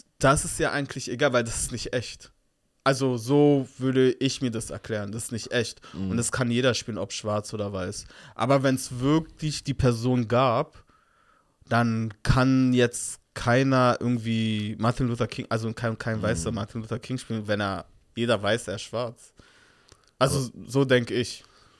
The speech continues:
Speaker 2: was mit Kleopatra? Wenn das Kleopatra, äh, eine Schwarze spielt? Weil alle, die Ägypter sagen ja alle, die Kleopatra war safe weiß.
Speaker 1: Ich würde sagen, die war so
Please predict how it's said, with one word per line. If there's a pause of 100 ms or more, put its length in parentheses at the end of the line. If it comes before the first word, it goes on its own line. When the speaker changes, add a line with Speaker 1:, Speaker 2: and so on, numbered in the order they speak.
(300)
Speaker 2:
was
mit
Kleopatra? (580)
Wenn
das
Kleopatra, (400)
äh,
eine
Schwarze
spielt?
Weil
alle,
die
Ägypter
sagen
ja
alle, (160)
die
Kleopatra
war
safe
weiß. (2000)
Speaker 1:
Ich
würde
sagen,
die
war (600)
so